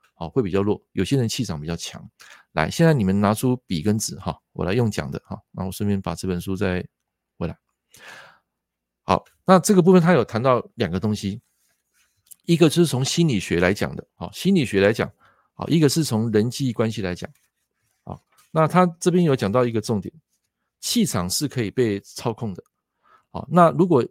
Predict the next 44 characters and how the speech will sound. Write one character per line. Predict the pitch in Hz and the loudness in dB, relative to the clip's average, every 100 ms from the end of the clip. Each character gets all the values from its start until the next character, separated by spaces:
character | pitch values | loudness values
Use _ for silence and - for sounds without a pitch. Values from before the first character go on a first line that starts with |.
| - | 0
两 | 110 95 | 0 2
个 | 113 | 0
相 | - 151 151 | 0 0 0
互 | - 147 120 | -2 -2 -2
接 | 107 127 | -2 -2
触 | 120 120 | 0 0
的 | 92 | -2
人， | 82 85 _ _ _ _ | -4 -10 _ _ _ _
他 | 170 | 2
会 | 180 | 4
把 | 175 92 | 4 2
自 | 107 160 | 0 -4
己 | 107 92 | -6 -2
身 | 127 127 | -2 -2
上 | 123 120 | -2 -2
某 | 101 113 | 0 0
种 | 117 101 | 0 -2
感 | 104 82 | -4 -6
觉 | - 82 85 - _ | -6 -6 -6 -8 _
传 | - 104 | -8 -6
递 | 117 131 | -4 -6
给 | 101 | -6
对 | - 98 | -4 -4
方， | 95 92 - _ _ _ _ _ - | -2 -8 -12 _ _ _ _ _ -4
因 | 160 | -2
此 | - 95 | 0 -2
前 | 85 - 139 | -4 -2 0
者 | 139 | 0
的 | 95 | 0
身 | - 127 | -2 -4
上 | 127 113 92 - _ | -2 -4 -6 -12 _
必 | - 135 | -6 -4
定 | 135 | -2
存 | 117 - 107 | -4 -6 -4
在 | 120 | -2
某 | 101 87 | -2 -4
些 | 85 110 113 | -6 -6 -6
可 | - 98 | -4 -4
以 | 101 | -2
把 | 87 - 92 | -6 -8 -8
某 | 95 117 | -2 0
种 | 104 | -2
讯 | 90 117 98 | -6 -8 -8
息 | - 85 | -8 -14